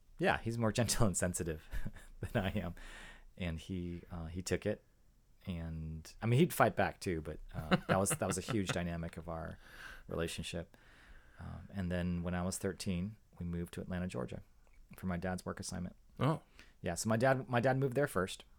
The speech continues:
Speaker 2: Okay.
Speaker 1: Um, and then, uh, we moved there along with him.
Speaker 2: Hmm.
Speaker 1: Um, and, and he had started going to church when he
Speaker 2: Dad
Speaker 1: was,
Speaker 2: did.
Speaker 1: my dad had started going to church, a Chinese church.
Speaker 2: Okay.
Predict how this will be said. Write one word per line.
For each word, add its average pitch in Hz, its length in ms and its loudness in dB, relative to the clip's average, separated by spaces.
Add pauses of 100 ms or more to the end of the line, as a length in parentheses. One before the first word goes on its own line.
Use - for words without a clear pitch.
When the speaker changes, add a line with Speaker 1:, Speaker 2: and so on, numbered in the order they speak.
(360)
Speaker 2:
Okay. 117 280 0 (1500)
Speaker 1:
Um, 82 340 0
and 92 200 -2
then, 87 440 0
uh, 85 180 -4
we 90 100 -2
moved 90 220 0
there 82 360 0 (120)
along 87 260 0
with 87 180 -4
him. 80 200 -6 (240)
Speaker 2:
Hmm. 147 80 -4 (1040)
Speaker 1:
Um, 78 440 -4 (120)
and, 80 560 -4 (840)
and 92 160 -2
he 120 140 2
had 110 100 4
started 95 260 2
going 90 160 0
to 73 60 -6
church - 400 -8 (840)
when 87 120 -6
he 82 60 -6
Speaker 2:
Dad 110 160 2
Speaker 1:
was, 104 100 0
Speaker 2:
did. 90 200 -4 (120)
Speaker 1:
my 87 100 -2
dad 92 220 2
had 92 80 -2
started 90 220 -2
going 87 120 -2
to 82 60 -6
church, - 300 -8
a - 40 -18
Chinese 92 300 0
church. - 360 -8 (380)
Speaker 2:
Okay. 120 220 -4